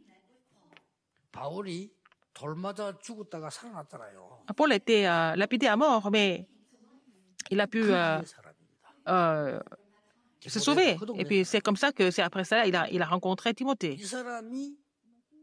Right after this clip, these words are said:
Speaker 1: 바울과 같이 세계 복음화, 로마 복음화는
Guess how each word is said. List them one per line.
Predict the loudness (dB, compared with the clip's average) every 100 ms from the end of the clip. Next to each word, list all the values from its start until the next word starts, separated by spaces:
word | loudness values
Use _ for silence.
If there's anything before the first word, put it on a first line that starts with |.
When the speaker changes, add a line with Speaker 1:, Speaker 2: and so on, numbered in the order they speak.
| _ _ _
Speaker 1:
바울과 | -10 -8 -6 -6 -6
같이 | -8 -10 -14 -14 -18 -20 _ _ _ _ _ _ _ _ _
세계 | -10 -10 -8 -10 -8 -8
복음화, | -8 -10 -10 -12
로마 | -8 -6 -6 -8 -8
복음화는 | -10 -12 -12 -12 -12 -16